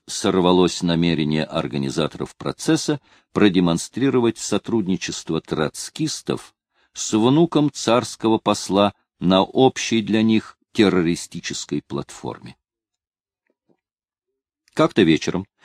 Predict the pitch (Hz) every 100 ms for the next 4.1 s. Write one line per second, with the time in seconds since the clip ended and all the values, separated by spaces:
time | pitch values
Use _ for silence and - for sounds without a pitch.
0 | - - - 95 95 98 - 113 113 85
1 | 67 85 87 78 80 - 143 143 135 135
2 | - - 98 135 135 - 156 - 143 127
3 | 117 117 127 113 107 98 90 82 - 64
4 | 62